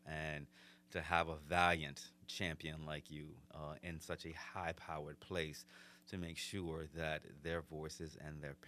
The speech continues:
parents' voices and their community voices are heard is an amazing thing. Um, Antoine, you know, I, I got a lesson taught to me a couple weeks ago.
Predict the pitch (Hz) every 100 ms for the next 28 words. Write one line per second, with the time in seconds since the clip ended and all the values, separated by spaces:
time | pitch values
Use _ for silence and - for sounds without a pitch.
0 | - 87 78 - 76 76 82 73 73 73
1 | 71 87 92 95 80 76 76 78 71 69
2 | 80 73 67 - - - - - 95 85
3 | 80 80 85 80 80 76 73 - 78 71
4 | 69 - - 104 98 90 85 - - -
5 | - - - 147 135 135 127 107 104 98
6 | 104 104 98 104 92 90 92 - 82 73
7 | - - - 82 - 78 76 73 82 78
8 | 73 80 - 78 76 71 71